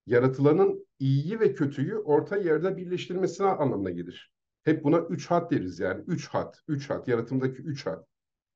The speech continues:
Şin harfinde de vardır aynı şey. Bir kat düşünün. Şin harfine bakın mesela alfabede. Üç tane çizgi vardır. Rastgele değildir yani.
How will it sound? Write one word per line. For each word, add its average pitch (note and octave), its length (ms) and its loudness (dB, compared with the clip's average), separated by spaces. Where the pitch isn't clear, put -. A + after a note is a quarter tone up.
Şin E3 240 4
harfinde D3 500 4
de A#2 120 6
vardır F#2 260 -2
aynı G2+ 200 -2
şey. G2 220 -10
Bir B2 180 -2
kat E3+ 240 2
düşünün. C3 500 -6
Şin D3 240 0
harfine B2+ 400 2
bakın C3 260 -2
mesela - 440 -4
alfabede. G2 640 0
Üç F3 200 -10
tane D#3 420 6
çizgi D#3 380 -4
vardır. G2+ 460 -2
Rastgele D#3 440 2
değildir F3 300 -2
yani. F2 320 -4